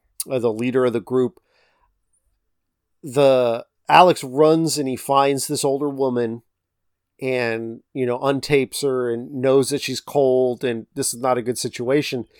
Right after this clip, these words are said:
And Ultra Bad Guy comes in and finds them and pulls out a gun that he had unknowingly put down his real gun and picked up, uh, this fake, like, Nerf gun with a rubber suction cup on the end.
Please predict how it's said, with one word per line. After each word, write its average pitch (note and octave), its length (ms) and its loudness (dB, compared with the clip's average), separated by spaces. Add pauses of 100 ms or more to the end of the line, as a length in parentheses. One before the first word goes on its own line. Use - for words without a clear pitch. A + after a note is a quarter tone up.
(360)
And C#3 180 -2
Ultra D#3 420 4
Bad C3+ 280 2
Guy B2 200 6
comes B2 340 -2
in A2+ 340 0 (960)
and A#2+ 220 -4
finds C3 460 2
them A#2 360 -2 (380)
and A#2+ 320 -6
pulls D#3+ 320 4
out C#3+ 140 6
a C3+ 60 -2
gun C#3+ 520 2
that B2 280 0
he C#3 200 -2
had B2+ 220 4
unknowingly D3 1120 0 (920)
put F3 200 2
down D#3+ 200 2
his C3 200 -2
real B2+ 280 2
gun D#3+ 340 2 (440)
and C3 220 -8
picked - 360 0
up, C#3+ 280 6 (600)
uh, A#2+ 160 0
this A#2+ 300 -2
fake, - 580 2
like, A2+ 180 0
Nerf A#2+ 380 -2
gun A#2 280 0
with A2+ 140 -6
a A#2+ 40 -2
rubber B2 540 0
suction - 440 -2
cup D#3 240 0
on D#3 120 -2
the D#3 140 -4
end. E3+ 220 -4